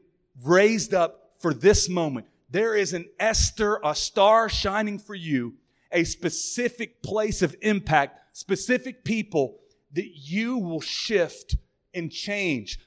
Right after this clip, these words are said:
The earth will be different. God used Esther to change the history of the world.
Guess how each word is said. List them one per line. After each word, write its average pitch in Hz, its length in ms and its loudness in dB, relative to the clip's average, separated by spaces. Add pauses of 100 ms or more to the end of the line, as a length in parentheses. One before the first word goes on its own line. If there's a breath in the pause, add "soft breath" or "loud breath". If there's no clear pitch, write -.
(120)
The 190 160 -6
earth 214 320 2
will 190 100 -2
be 175 140 -4
different. 170 420 -2 (840)
God 190 440 4
used 214 320 -6
Esther 185 520 -2 (560)
to 170 100 0
change 196 680 -6
the 156 100 -2
history 156 760 -4 (840)
of 139 180 0
the 139 80 -4
world. 123 560 -2